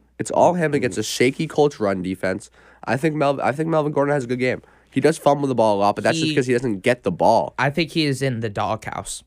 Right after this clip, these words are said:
Speaker 2: like the Nat Hackett doghouse. He has fumbled.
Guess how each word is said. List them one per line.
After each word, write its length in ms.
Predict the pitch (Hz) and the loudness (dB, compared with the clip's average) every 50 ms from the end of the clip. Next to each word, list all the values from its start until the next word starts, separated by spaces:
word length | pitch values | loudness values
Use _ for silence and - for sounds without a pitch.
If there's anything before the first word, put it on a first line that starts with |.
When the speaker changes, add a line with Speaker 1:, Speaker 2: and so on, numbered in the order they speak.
| _ | _
Speaker 2:
like 380 | - - 110 107 110 107 - - - - | -6 -4 -4 -2 -4 -6 -8 -14 -16 -10
the 180 | 113 117 110 | -6 -6 -4
Nat 300 | 104 107 113 117 117 - | -2 -2 -2 -2 -2 -2
Hackett 560 | 120 123 120 113 113 - - 139 120 - - _ _ _ _ _ | -2 0 0 0 -2 -2 -2 -2 -2 -2 -4 _ _ _ _ _
doghouse. 560 | - - - 101 - - - 73 76 - - | -6 -4 -4 -4 -6 -6 -6 -8 -8 -8 -10
He 460 | - - - 143 147 147 151 147 143 139 | -14 -8 -4 -2 0 2 2 2 0 0
has 260 | 131 120 113 - - | -2 -4 -6 -6 -4
fumbled. 680 | - - 123 120 117 107 117 110 101 101 101 98 - | -2 0 0 0 0 0 0 0 0 0 -2 -4 -6